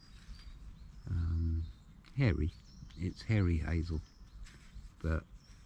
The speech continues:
it's very fine, smooth hair on the leaf.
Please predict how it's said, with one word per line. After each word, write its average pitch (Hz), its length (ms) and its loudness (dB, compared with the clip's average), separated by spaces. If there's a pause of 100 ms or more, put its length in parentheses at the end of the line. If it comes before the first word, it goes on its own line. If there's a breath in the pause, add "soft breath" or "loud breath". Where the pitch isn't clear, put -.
(580)
it's - 480 -2
very 104 200 6
fine, 82 680 2
smooth 80 520 0 (140)
hair 76 260 -2 (220)
on 76 180 -2
the 71 60 -2
leaf. 78 280 -2